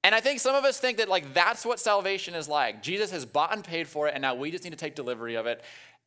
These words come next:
And that's really, really, really close to what Paul says salvation's like.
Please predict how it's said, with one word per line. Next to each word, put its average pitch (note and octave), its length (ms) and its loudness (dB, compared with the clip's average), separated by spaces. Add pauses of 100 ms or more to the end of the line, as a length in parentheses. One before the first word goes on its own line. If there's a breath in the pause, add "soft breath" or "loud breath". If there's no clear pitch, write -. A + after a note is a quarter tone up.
(260)
And D#3+ 160 0
that's G3 200 0
really, G3+ 640 -6
really, E3+ 580 -6
really C3+ 800 -8
close B2+ 1040 -6 (640 soft breath)
to C#3 100 -8
what A#2+ 180 -2
Paul A2 260 -2
says F#2+ 340 -6
salvation's F2+ 540 -10
like. - 300 -18